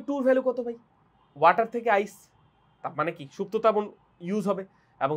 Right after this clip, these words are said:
জিরো থেকে জিরো ডিগ্রি সেলসিয়াস তাপমাত্রা, তাহলে এম এল এফ, তাহলে এম এর মান হচ্ছে ফাইভ, এল এফ এর মান কত ভাই? থ্রি থ্রি সিক্স ট্রিপল জিরো, that's it, প্লাস।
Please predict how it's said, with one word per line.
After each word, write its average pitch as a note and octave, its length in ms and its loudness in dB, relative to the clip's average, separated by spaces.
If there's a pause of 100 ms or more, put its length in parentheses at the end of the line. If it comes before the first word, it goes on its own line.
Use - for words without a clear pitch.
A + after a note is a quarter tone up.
জিরো F#3 220 2
থেকে G#3+ 220 -2
জিরো G3 200 0
ডিগ্রি G3 180 -6
সেলসিয়াস F#3 280 -12
তাপমাত্রা, D#3+ 360 -12
তাহলে D#3 160 -6 (160)
এম C4 80 0 (400)
এল F3+ 140 -2
এফ, - 80 -14 (500)
তাহলে B2+ 220 -8
এম D3 100 -2
এর F3 100 -2
মান F#3 140 -4
হচ্ছে F#3 140 -10 (100)
ফাইভ, C#3 180 0 (180)
এল D3+ 120 -2
এফ D3+ 100 -8
এর E3 80 -8
মান D#3+ 180 -6
কত F3 80 -16 (100)
ভাই? G3+ 100 -10 (140)
থ্রি D3+ 120 -10 (160)
থ্রি D3+ 140 -12 (200)
সিক্স A3+ 200 -10 (600)
ট্রিপল B2+ 360 -10 (140)
জিরো, A#2+ 160 -16 (560)
that's - 280 -20
it, - 120 -20 (1400)
প্লাস। F3 220 2